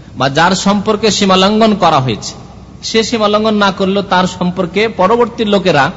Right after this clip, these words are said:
সীমা লঙ্ঘন করেছে, সেই ব্যক্তি তাগুত। আর যেই বস্তু সম্পর্কে সীমা লঙ্ঘন করা হয়েছে, যেই মতবাদ সম্পর্কে সীমা লঙ্ঘন করা হয়েছে, সেটি আল্লাহ প্রদত্ত নাই, আল্লাহ প্রদত্তের মতো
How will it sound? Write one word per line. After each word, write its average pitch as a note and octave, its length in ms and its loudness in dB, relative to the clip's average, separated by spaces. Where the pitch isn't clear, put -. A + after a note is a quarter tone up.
সীমা G3 240 2
লঙ্ঘন B2 320 0
করেছে, G2 360 -8
সেই F#3 160 0
ব্যক্তি D#3+ 240 -2
তাগুত। G2 360 -4
আর D3 120 2
যেই F3+ 220 4
বস্তু F#3+ 340 2
সম্পর্কে G3 460 2
সীমা F#3 260 2
লঙ্ঘন F#3 340 4
করা C#3+ 220 2
হয়েছে, A2+ 300 -6
যেই D3 260 0
মতবাদ F#3 460 2
সম্পর্কে F#3+ 480 2
সীমা F3+ 260 2
লঙ্ঘন F#3+ 320 4
করা F3 200 2
হয়েছে, C3+ 320 0
সেটি C#3+ 260 -8
আল্লাহ D3 340 0
প্রদত্ত - 340 0
নাই, B2 260 0
আল্লাহ D#3+ 380 2
প্রদত্তের G#3+ 540 0
মতো G#3 360 0